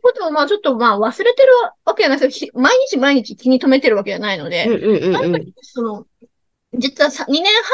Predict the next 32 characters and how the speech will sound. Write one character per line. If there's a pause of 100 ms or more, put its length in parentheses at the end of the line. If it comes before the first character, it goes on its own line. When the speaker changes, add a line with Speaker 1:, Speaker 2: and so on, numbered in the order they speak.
(280)
Speaker 1:
前
に
独
立
し
て、
二
千
二
十
一 (340)
年
の
四
月
に (260)
独
立
し
た
ん
で
す
け
ど、
Speaker 2:
う
ん。
Speaker 1:
ま
あ、
そ
の
中